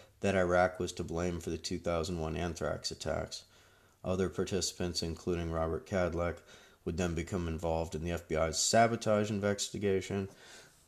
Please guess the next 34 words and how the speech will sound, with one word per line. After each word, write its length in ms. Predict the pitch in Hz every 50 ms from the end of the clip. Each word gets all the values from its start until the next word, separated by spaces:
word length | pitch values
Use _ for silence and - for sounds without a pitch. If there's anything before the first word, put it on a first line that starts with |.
| _ _ _ _ - -
So 140 | - - - -
that's, 340 | - - - - - - - - - - - - - - - - -
the 120 | - 90 87
wording 340 | 92 104 98 87 82 85
there 140 | 82 82 82 85
is 80 | 87
a 60 | 85
little, 400 | 82 85 87 85 82 80 80 82 - _ _ _ _ _ _ _ _ _ _ _ _ _ _ _ - - - -
this 160 | 82 78 -
person's 440 | - 123 110 95 - - 92 80 -
from 240 | - - 92 78
Chile, 520 | - - - - 98 92 87 82 78 78 78
so 200 | - - 87 82
I 40 | 82
think 260 | - 95 87 87 -
there's, 340 | - 80 80 80 80 - -
uh, 260 | - 80 82 82 - -
I 1300 | - - _ _ _ _ _ _ _ _ _ _ _ - - _ _ _ _ _ _ _ _ _ _ -
think 160 | - 95 87 -
there 100 | 85 80
might 320 | 82 85 82 82 80 -
be 140 | - 85 87
a 60 | 82
little 260 | 82 85 82 78 76
translation 840 | 76 - - 85 82 82 80 82 80 80 80 80 80 - 87 82 82
issue 320 | 82 82 - - 85 82
going 300 | 80 87 85 82 80 82
on 200 | 80 80 80 80
with 120 | 80 80 80
some 220 | - - 87 82
of 40 | 82
the 60 | 82
writing 380 | 82 85 85 85 85 87 85 87
here. 220 | 92 92 90 87